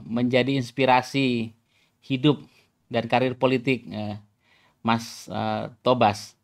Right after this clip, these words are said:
dalam perjalanan karir bu-, hari-hari dan ke depan? Keluarga, eh, saya lihat juga beberapa postingan, eh, Mas Tobas, bagaimana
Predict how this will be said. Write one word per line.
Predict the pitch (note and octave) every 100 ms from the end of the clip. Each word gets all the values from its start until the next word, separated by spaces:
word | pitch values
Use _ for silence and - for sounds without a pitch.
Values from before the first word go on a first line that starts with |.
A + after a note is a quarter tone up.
| _
dalam | A2+ A2 A2
perjalanan | A#2 A#2 A#2 A#2
karir | A2+ A#2 A2+
bu-, | A2+ - - _ -
hari-hari | G#2 A#2 A2
dan | A#2 A2+
ke | A2
depan? | G#2+ G#2 G#2 G2+ _ _ _ _ _ _ _ _ -
Keluarga, | - A#2 A2+ A#2 C#3+ F#3+ A3+ - _ _ _ _
eh, | - G2+ G2 G2+
saya | - C#3+ D3+
lihat |
juga | C#3 C3 B2+
beberapa | B2 A#2+ D3 D#3 E3 - _
postingan, | A2+ A2+ C3 B2+ B2+ B2 A#2 - - _
eh, | A#2 A#2
Mas | A#2+ A#2+
Tobas, | A#2+ B2 C#3+ D3 - _ _ _
bagaimana | - A#2+ A#2+ A#2 A#2+ C3 C3+ B2+ -